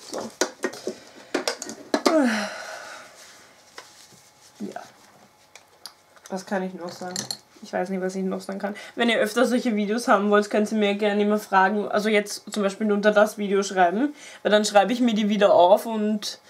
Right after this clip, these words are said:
speichere die mir und... Bam. <laughs> Äh, und, und beantworte sie dann in dem Video.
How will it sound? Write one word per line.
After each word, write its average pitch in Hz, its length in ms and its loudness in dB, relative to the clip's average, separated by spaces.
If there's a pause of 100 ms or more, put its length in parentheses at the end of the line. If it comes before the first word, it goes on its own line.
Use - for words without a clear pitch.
(280)
speichere 220 480 4
die 226 100 -2
mir 226 380 0
und... 220 520 -2 (1600)
Bam. 240 540 -10 (400)
<laughs> 392 160 4 (500)
Äh, 214 220 4
und, 208 340 0
und 185 240 -4
beantworte 170 500 -2
sie 190 160 -2
dann 180 220 2
in 208 100 2
dem 190 160 2
Video. 175 300 0